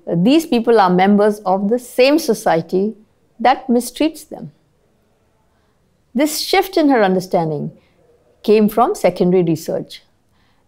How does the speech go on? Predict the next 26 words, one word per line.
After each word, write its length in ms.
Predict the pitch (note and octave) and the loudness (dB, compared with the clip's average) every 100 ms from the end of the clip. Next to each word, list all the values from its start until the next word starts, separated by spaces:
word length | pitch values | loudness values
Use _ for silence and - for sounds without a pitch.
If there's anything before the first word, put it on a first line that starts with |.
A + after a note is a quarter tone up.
| _ | _
and 160 | B3 C#4 | 0 2
it 140 | D4 | 2
led 240 | B3 C4+ C#4 | 2 2 2
her 340 | D4+ D#4+ F#4+ - _ | 2 2 0 -8 _
to 100 | C4 | -6
shift 420 | B3+ - D4 D#4 A#3 | -4 -2 -2 -2 -2
the 80 | |
very 280 | A3 C4+ D#4 | 0 2 0
focus 540 | D4+ C4 B3+ C#4+ D4 - | 2 0 2 -2 -4 -4
of 200 | A3 - | -8 -4
her 100 | A#3 | -8
project. 600 | - F3 F3 F3 E3+ _ _ _ _ _ _ _ _ _ - | -2 -2 -2 -10 -16 _ _ _ _ _ _ _ _ _ -4
Her 80 | |
project 500 | C#4+ D4+ D#4+ D#4 D#4+ | 2 4 4 2 0
now 240 | A#3+ G#3 A3 | 2 2 2
became 440 | G3 - F#3+ G#3+ | 0 0 0 2
about 360 | F#3 E3 G3 F#3+ | 2 2 2 2
designing 560 | E3 F3+ F3 F#3+ A3 - | 0 0 2 0 0 0
activities 760 | A3 - B3 A3 G#3 B3 C4 | -4 0 -2 0 0 -2 -4
that 240 | - G#3 G#3 | -2 -2 0
could 140 | A3+ | -4
facilitate 640 | - G3 G#3 G3+ G3+ G3 G3 | -2 -2 0 0 0 -2 -2
fun, 540 | - C#4 F#3 D3+ F3 _ _ _ _ F#3 | -2 0 0 -4 -10 _ _ _ _ -8
equality 580 | - A#3+ B3+ B3+ B3+ | -2 2 2 2 2
and 160 | A#3 A#3 | 2 0
sharing 640 | - C4 D4 G3 D#3 D3 | 0 2 2 0 -2 -4